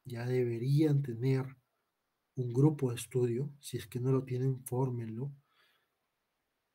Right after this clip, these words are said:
Y no mezquinen información. Nada, que yo mis resúmenes no los comparto con nadie.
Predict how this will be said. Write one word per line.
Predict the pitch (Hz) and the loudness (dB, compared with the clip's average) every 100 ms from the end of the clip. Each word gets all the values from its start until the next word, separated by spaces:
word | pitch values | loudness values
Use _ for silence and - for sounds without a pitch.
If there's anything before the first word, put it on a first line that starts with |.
| _ _ _ _ _ _ - | _ _ _ _ _ _ 0
Y | 143 | 4
no | 156 160 | 6 6
mezquinen | 156 143 - 135 120 113 | 4 0 0 0 0 -4
información. | 113 - 104 110 - 104 98 98 _ _ _ _ _ _ _ _ _ _ | -8 -8 -10 -10 -10 -10 -12 -16 _ _ _ _ _ _ _ _ _ _
Nada, | 143 165 160 143 | 4 6 6 6
que | 143 | 8
yo | 143 165 | 10 10
mis | 175 165 | 10 8
resúmenes | 156 147 180 180 180 - _ _ _ _ _ 180 175 170 | 6 6 6 4 -2 -16 _ _ _ _ _ 6 6 6
no | 170 | 6
los | 170 165 | 6 4
comparto | 151 151 165 156 | 2 2 2 2
con | 151 151 | 0 2
nadie. | 165 143 117 | 4 4 2